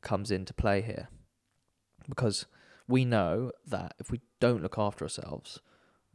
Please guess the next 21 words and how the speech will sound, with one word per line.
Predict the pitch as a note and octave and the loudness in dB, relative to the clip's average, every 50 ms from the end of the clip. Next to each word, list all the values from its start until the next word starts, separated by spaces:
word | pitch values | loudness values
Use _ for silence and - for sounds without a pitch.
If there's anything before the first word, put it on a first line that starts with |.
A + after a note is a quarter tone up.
| - - | -2 4
there's | A#2+ A#2+ A2+ A2 | 4 4 6 6
no | A2+ A2 A2 G#2+ | 4 4 4 4
point | - - E2+ C2+ | 2 -2 -4 -2
in | C2+ E2 | -4 -2
doing | E2 F2+ E2+ D#2+ | 0 0 0 0
this. | D2 - - | -4 -4 0
Might | A2+ G#2 F#2+ | 0 0 0
as | E2+ | 0
well | F#2 E2 | -4 -6
give | - G2 | -8 -8
the | E2+ E2+ | -10 -8
money | D#2+ D2 D2 C2+ | -8 -8 -10 -8
back. | - C#2 A#1 B1 - _ - - _ _ _ _ _ _ _ _ _ _ _ _ _ | -8 -8 -10 -10 -14 _ -20 -20 _ _ _ _ _ _ _ _ _ _ _ _ _
So | - - B2+ A#2+ A#2+ A#2 - - _ _ _ - - _ _ _ _ _ _ _ _ _ _ | 2 6 6 6 6 4 0 -8 _ _ _ -20 -20 _ _ _ _ _ _ _ _ _ _
we | - C#3+ D#3+ F#3 | 6 8 10 10
actually | G3 G3 - - - D3 C#3 | 10 8 8 6 4 6 6
have | B2+ - C#3+ C3 B2 A#2 G#2+ - - - _ _ _ _ | 6 6 4 6 6 4 4 0 -8 -16 _ _ _ _
no | - B2+ C3 B2+ B2 A#2 A2+ | -4 4 6 6 8 8 8
answer | A2+ A2+ A2 - - - | 6 6 4 0 -6 -6
to | - A2 | -4 -6
that | F2+ - - - | -4 -6 -8 -12